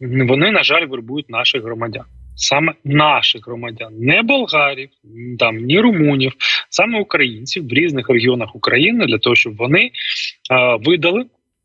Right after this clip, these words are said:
координати, вже готувалися, де потенційно будуть розміщуватися ці, е, літальні засоби. Вербують, там, намагаються вербувати техніків авіаційних, людей, які проживають поблизу аеродромів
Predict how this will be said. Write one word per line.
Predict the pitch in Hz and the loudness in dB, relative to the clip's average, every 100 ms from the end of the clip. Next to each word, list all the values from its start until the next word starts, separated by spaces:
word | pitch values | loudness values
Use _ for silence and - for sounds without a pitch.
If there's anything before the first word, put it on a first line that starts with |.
| _ _ _ - - | _ _ _ -20 -4
координати, | - 151 131 131 123 101 170 175 135 | -2 0 -2 -2 -4 -6 -8 -8 -2
вже | 117 131 | 0 0
готувалися, | 127 131 120 107 107 120 | 0 0 2 0 -4 -4
де | 113 208 240 | 0 0 -2
потенційно | - 143 127 - 190 | -6 -4 0 0 0
будуть | 120 160 160 127 | -2 -2 -2 -4
розміщуватися | 107 160 156 135 120 135 | 0 0 2 0 -2 -4
ці, | 117 - 151 135 | -2 0 0 2
е, | 127 123 123 123 117 117 117 - - - _ 120 120 | 0 2 4 2 2 0 -4 -6 -8 -10 _ -4 0
літальні | 131 151 135 127 | 2 0 -2 0
засоби. | 139 117 104 - _ _ _ 117 120 117 | -2 -2 -10 -20 _ _ _ -20 -12 -2
Вербують, | 120 139 147 196 180 | 0 2 4 4 4
там, | 147 143 | -2 -4
намагаються | 131 139 151 143 127 | -2 0 0 -2 -6
вербувати | 120 123 113 | -2 -2 -2
техніків | - 139 139 135 123 131 123 | -2 -2 -2 -6 -4 -4 -2
авіаційних, | 131 123 127 - 135 127 123 - - - - - - | 0 2 0 0 0 2 0 -2 -2 0 0 -2 -2
людей, | 131 151 | 2 2
які | 151 156 | 0 -2
проживають | 139 127 139 139 135 - _ | 0 2 4 4 2 -4 _
поблизу | 127 135 135 151 | -12 -6 0 2
аеродромів | 143 143 123 120 117 | 2 2 -2 -6 -8